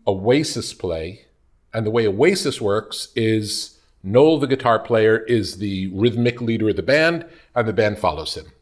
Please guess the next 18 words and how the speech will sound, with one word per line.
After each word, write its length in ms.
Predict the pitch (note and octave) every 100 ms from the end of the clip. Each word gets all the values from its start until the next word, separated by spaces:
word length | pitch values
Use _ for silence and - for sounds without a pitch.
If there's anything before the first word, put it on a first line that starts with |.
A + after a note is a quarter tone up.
| _ _ _ _ _ -
And 200 | A2 G#2
then 460 | G#2 G2+ G2 F#2+ F#2+
their 160 | G2 F2
drummer 640 | D#2+ A2+ A#2 C3+ B2+ - -
left 260 | G#2+ -
the 60 | G#2
band, 540 | G#2 G#2+ A#2+ A#2+ A2+ G#2+
and 160 | G2
then 140 | G2 F#2+
they 80 |
had 160 | F#2 G#2
a 80 | F2+
new 200 | A#2+ C#3+
drummer 360 | A#2 G2+ G#2+
who 140 | G2+ A2+
was 240 | F#2 -
Ringo's 440 | G#2+ G#2+ G2+ F#2+ -
son, 360 | F#2+ F2+ G2